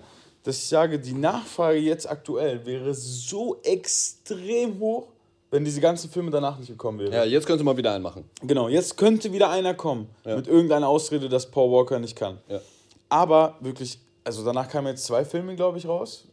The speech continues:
Speaker 1: Jetzt kommt der dritte bald irgendwann. Und dann immer wieder am Anfang des Films eine Ausrede zu finden, ja, der kann jetzt nicht, weil der muss auf die Kinder aufpassen, wie auch immer so, ist halt einfach nur wack. Ist halt absolut wack und ist
Speaker 2: Ja.
Speaker 1: auch nicht ehrenvoll gegenüber Paul Walker, meiner Meinung nach.
Speaker 2: Ja, safe,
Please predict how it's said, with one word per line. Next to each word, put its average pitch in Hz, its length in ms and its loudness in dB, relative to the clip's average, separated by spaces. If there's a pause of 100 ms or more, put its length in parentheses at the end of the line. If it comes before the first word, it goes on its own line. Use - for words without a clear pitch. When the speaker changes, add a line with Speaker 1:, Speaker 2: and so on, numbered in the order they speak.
Speaker 1:
Jetzt 113 140 -18
kommt 139 140 -8
der 135 80 0
dritte 147 300 -6
bald 175 220 2
irgendwann. 180 460 -6 (460)
Und 120 140 -4
dann 127 120 0
immer 151 220 -4
wieder 170 280 0
am 131 120 -4
Anfang 170 320 -4
des 147 140 -8
Films 165 260 -8
eine 143 120 -10
Ausrede 139 340 -8
zu - 120 -18
finden, 127 320 -12
ja, 110 260 -2
der 104 120 -6
kann 123 200 -10
jetzt 123 240 -10
nicht, 127 200 -12
weil 110 160 0
der 110 120 -6
muss 113 120 -12
auf 113 120 -10
die 107 100 -20
Kinder 143 260 -10
aufpassen, 131 400 -10
wie 120 200 -14
auch - 180 -10
immer 143 300 -8
so, 156 220 -8 (540)
ist 120 200 -6
halt 120 100 -4
einfach 123 200 -8
nur 120 200 -6
wack. 120 320 0 (480)
Ist 110 140 -8
halt 120 100 -2
absolut 117 480 -6
wack 120 260 0
und 107 140 -8
ist 107 120 -6
Speaker 2:
Ja. 143 100 4
Speaker 1:
auch 147 160 -6
nicht 127 260 -8
ehrenvoll 123 520 -2
gegenüber 104 400 -8
Paul 101 240 -6
Walker, 101 220 -4
meiner 120 300 -2
Meinung 92 340 -10
nach. 87 180 -14 (220)
Speaker 2:
Ja, 127 240 -8 (260)
safe, 113 260 -2